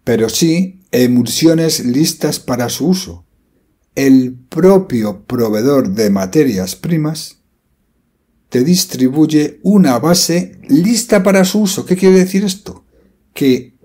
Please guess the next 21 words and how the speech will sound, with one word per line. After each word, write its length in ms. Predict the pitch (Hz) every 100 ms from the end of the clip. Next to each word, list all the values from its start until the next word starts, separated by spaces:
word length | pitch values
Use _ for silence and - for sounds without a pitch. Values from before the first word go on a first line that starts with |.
| _
no 360 | 131 135 151 196
hace 180 | 190 170
falta 440 | 180 175 190 185
que 400 | - 147 135 - -
tengamos 380 | 123 135 156 -
que 80 |
hacer 180 | 139 165
ninguna 420 | 151 131 156 151
emulsión, 1000 | 143 127 117 - 165 175 175 135 117 110
ni 160 | 113 110
añadido 640 | 110 101 107 107 127 139
de 120 | 120 139
agua, 220 | 156 139
ni 100 | 120
nada. 360 | 165 131 92 - - _ _ _
Te 120 | 151
la 140 | 120 120
da 340 | 160 180 - -
lista 600 | 143 190 190 - 190 185
para 280 | 160 139
que 340 | 135 123 123